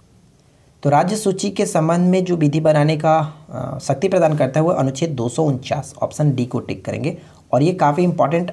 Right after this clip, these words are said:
आर्टिकल है, याद रखिएगा। नेक्स्ट क्वेश्चन कि राज्यसभा का सभापति कौन होता है?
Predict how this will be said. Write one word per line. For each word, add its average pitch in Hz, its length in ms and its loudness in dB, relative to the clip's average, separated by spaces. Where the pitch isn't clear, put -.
आर्टिकल 151 420 0
है, 165 80 2
याद 104 280 0
रखिएगा। - 420 -10
नेक्स्ट 175 280 0
क्वेश्चन 247 240 2
कि 240 140 0
राज्यसभा 208 480 2
का 220 140 0
सभापति 160 540 2
कौन 123 240 -2
होता - 240 -10
है? - 80 -14